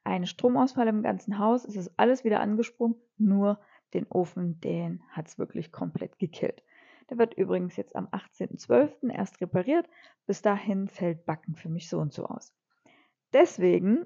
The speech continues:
war ich ja ein schlaues Kind und bin los, habe mir ein, ähm, so ein Fertigbauteile-Haus gekauft,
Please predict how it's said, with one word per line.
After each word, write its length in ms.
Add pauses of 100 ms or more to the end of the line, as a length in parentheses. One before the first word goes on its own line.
(140)
war 480
ich 180
ja 180
ein 160
schlaues 380
Kind 280
und 180
bin 180
los, 280 (380)
habe 260
mir 460
ein, 640 (840)
ähm, 440
so 120
ein 80
Fertigbauteile-Haus 1900
gekauft, 600